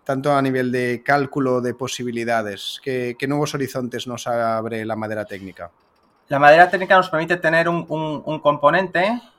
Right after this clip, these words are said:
Speaker 2: un po-, componente estructural con una, con algo más de fiabilidad. Eh, nos basamos en, en percentiles, eh, ¿no? Entonces, el hecho de laminar la madera o utilizar otras, otras técnicas,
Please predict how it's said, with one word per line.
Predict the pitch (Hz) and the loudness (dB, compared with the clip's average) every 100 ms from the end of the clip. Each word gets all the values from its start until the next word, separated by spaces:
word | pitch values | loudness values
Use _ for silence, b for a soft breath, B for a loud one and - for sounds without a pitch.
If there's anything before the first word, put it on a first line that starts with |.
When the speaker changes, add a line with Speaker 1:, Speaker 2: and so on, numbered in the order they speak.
| _ _ _ _ | _ _ _ _
Speaker 2:
un | - - | -20 -8
po-, | 147 | -8
componente | - 139 147 143 | -4 -2 0 -2
estructural | 156 151 - 139 160 175 - - _ | -6 -8 -10 6 10 10 8 -4 _
con | 127 | -2
una, | 135 143 139 135 131 123 113 - _ _ | 2 4 6 6 6 4 2 -4 _ _
con | 127 139 | 2 4
algo | 143 | 6
más | 143 139 | 4 2
de | 135 | 2
fiabilidad. | 135 131 131 143 175 190 202 - _ - | 4 4 0 6 10 10 6 -6 _ -8
Eh, | 127 127 | -6 -4
nos | 123 - | -4 -2
basamos | 120 139 143 147 143 - b b b _ - | 4 6 6 4 0 -4 b b b _ -8
en, | 127 123 120 117 113 110 - - | -4 -2 -2 -2 -4 -6 -8 -8
en | 120 | -6
percentiles, | 117 120 120 117 180 202 220 - - - - | -6 -6 -4 0 4 4 2 -6 -14 -18 -12
eh, | 120 117 113 110 | -8 -8 -8 -10
¿no? | 117 | -8
Entonces, | 135 123 120 113 - - _ | -8 -8 -8 -8 -12 -16 _
el | 120 120 | -6 -4
hecho | 131 - | -4 -2
de | 135 135 | 0 4
laminar | 135 139 139 131 | 2 4 4 4
la | 131 | 6
madera | 131 147 170 170 175 175 | 4 4 6 8 8 6
o | 131 | 4
utilizar | 117 - 117 120 131 135 131 | -6 -6 -8 0 6 6 4
otras, | - 135 - - | 0 0 -2 -14
otras | 127 135 - | -10 -10 -6
técnicas, | 135 - 131 127 127 123 | -8 -8 -6 2 2 2